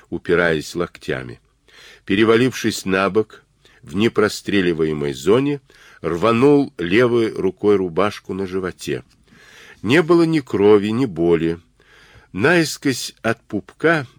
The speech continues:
зияла аккуратненькая дырочка с припухшими чуточку тёмно-бордовыми краями. Глубоко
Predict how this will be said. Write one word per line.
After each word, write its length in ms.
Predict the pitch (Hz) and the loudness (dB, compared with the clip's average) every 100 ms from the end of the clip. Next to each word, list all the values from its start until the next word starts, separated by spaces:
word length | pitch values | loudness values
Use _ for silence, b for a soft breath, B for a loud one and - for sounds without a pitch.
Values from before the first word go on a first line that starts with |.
| _ - | _ -12
зияла 600 | 78 107 120 156 143 127 | -4 -2 0 2 2 -2
аккуратненькая 800 | - 123 160 - 143 135 143 139 | -2 -2 -2 -4 -10 -6 -6 -6
дырочка 840 | 110 104 80 - - - 67 64 b b b b | 0 0 0 -4 -12 -10 -12 -12 b b b b
с 160 | - | -16
припухшими 800 | - 110 - 185 180 - 104 85 | -4 -4 -2 -6 -6 -8 -6 -6
чуточку 640 | - - 160 139 - - 104 | -6 -6 -4 -6 -10 -10 -10
тёмно-бордовыми 1200 | - 131 139 135 113 98 90 78 117 113 110 | 0 2 2 -2 -2 -2 -2 -2 -2 -2 -8
краями. 640 | 107 107 101 71 64 62 60 B B B B B | -8 -8 -6 -6 -10 -12 -18 B B B B B
Глубоко 760 | 90 101 117 117 139 143 127 | -4 2 2 2 4 6 6